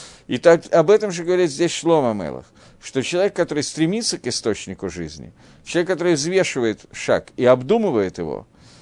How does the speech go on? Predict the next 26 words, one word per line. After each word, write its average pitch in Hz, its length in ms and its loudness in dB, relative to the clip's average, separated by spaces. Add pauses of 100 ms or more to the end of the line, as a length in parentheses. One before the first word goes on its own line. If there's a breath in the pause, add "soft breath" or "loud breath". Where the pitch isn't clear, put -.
(520 soft breath)
то 151 320 6 (300)
он 170 200 4
идёт 202 280 6
постоянно 165 560 2
по 123 120 -10
пути 135 240 -6
Всевышнего, 127 720 -4 (920 soft breath)
и 226 280 -4 (180)
это 147 220 0
то, 180 200 2
что 156 200 -6
делал 147 260 4
Давид 131 280 0
Гамелах, 175 520 0
и - 80 -6
он 139 160 0
был 131 140 4
мацлиах. 98 640 -6 (100)
Это 120 220 -4
Гаон 98 380 2
именно 73 240 -12
говорит, 80 300 -10
не 98 80 -8
Мальбим, 80 360 -6
я 80 240 -8
перепутал. 80 520 -16